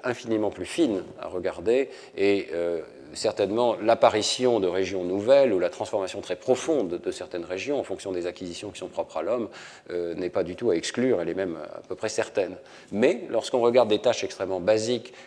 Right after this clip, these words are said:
comme la simple perception de la numérosité d'un ensemble d'objets, il est possible qu'il y ait au départ une homologie très forte.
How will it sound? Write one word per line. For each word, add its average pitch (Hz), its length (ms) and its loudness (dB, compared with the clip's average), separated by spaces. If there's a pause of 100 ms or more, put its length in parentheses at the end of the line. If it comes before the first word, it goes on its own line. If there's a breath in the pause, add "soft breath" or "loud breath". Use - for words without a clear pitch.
(120 loud breath)
comme 95 160 0
la 90 100 0
simple 101 340 -6
perception 107 640 -2 (280 loud breath)
de 90 40 -4
la 87 120 -2
numérosité 104 680 0
d'un 95 120 0
ensemble 92 320 -4
d'objets, 95 320 -2
il 117 80 2
est 123 40 8
possible 127 520 0 (260 loud breath)
qu'il 104 160 -2
y 85 160 -2
ait 113 160 2 (180 loud breath)
au 101 100 -6
départ 92 360 -2
une 87 140 -4
homologie 85 400 -6
très 90 140 -12
forte. - 340 -16